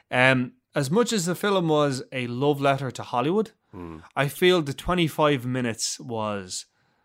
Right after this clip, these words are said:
Speaker 2: The realities of Hollywood.
Speaker 1: No, no, no, no, no, no, no. I feel like that was Quentin Tarantino ranting. And I was okay with it.
Speaker 2: Yeah.
Speaker 1: I
Speaker 2: Okay,
Speaker 1: was
Speaker 2: yeah.
Speaker 1: like, yeah.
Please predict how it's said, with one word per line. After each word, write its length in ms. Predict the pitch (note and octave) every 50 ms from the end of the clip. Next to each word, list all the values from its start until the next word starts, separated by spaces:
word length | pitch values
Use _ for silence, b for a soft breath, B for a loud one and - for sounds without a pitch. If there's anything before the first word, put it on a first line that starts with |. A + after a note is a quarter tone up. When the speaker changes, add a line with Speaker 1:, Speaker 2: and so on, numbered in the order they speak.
| _ _
Speaker 2:
The 80 | - G2
realities 560 | F2+ F2 E2+ - E2 E2+ E2+ - - - E2+
of 80 | F2+ F2+
Hollywood. 220 | F#2+ G2+ F#3+ F#3 F3+
Speaker 1:
No, 320 | G3+ G#3 G#3+ G#3+ F#3+ D#3
no, 180 | D#3 E3+ F#3 G3
no, 200 | G3 G3+ F#3+ F#3+
no, 300 | F#3+ F#3 F3 D#3 C3 A#2
no, 160 | C3 D3+ D#3+
no, 140 | E3 D#3+ D#3
no. 340 | D#3 D#3 D3 B2+ G#2+ F#2 - _ _ _
I 140 | - C#3 C3+
feel 300 | - - - F3+ F3+ F3
like 200 | E3 D3+ C#3 -
that 180 | D#3 D3 C#3
was 140 | C#3 C3+ A#2
Quentin 400 | - - - D#3 C#3 B2 B2+ B2
Tarantino 880 | - B2+ C3 C3 B2+ B2+ A#2+ - B2+ B2+ B2 A#2+ A2+ A2 G#2 G2+ G2 - _ _ _ _ _ _ _ _ _ _ _ _ -
ranting. 680 | B2 A2+ B2 B2+ C3 C#3+ C#3+ C3+ - - A2+ E2 F#2 - _ _ _ _ _ _ _ _ _ _ _ _ _ _ _ _ _ _ _ _ _ - - _ _ _ _ _ -
And 160 | F3 E3 E3
I 100 | E3 E3
was 160 | D#3+ D#3+ D3
okay 380 | E3 E3 D#3 - D#3 D#3+ E3+ E3
with 160 | D3 A#2+ F#2+
it. 100 | E2+ - - - _ _ _ _
Speaker 2:
Yeah. 280 | - A2+ A2+ A2+ G#2 F#2 - _ _ -
Speaker 1:
I 60 | C#3+
Speaker 2:
Okay, 120 | C#3+ D3 D3
Speaker 1:
was 120 | D3 B2
Speaker 2:
yeah. 40 | C#3
Speaker 1:
like, 220 | D3 C#3+ C#3 A#2+ - - _ _ _ _ _
yeah. 300 | - D3+ E3 E3+ D#3 C#3+